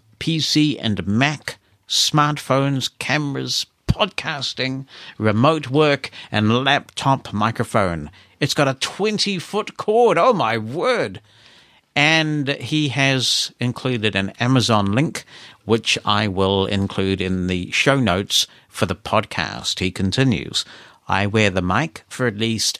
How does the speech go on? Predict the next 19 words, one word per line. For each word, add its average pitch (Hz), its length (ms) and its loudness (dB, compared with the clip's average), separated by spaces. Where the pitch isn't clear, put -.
eight 156 360 -2
hours 110 460 0
a 82 60 -2
day, 117 520 0
and 101 240 0
once 151 380 0
you 127 120 0
clip 147 440 -4
it 160 80 2
on, 101 340 0
it 143 200 2
won't 113 460 2
move. 104 500 0
It 95 120 -4
also 104 340 0
comes 95 460 -6
with 80 120 -4
a 80 40 -4
windscreen, 101 760 0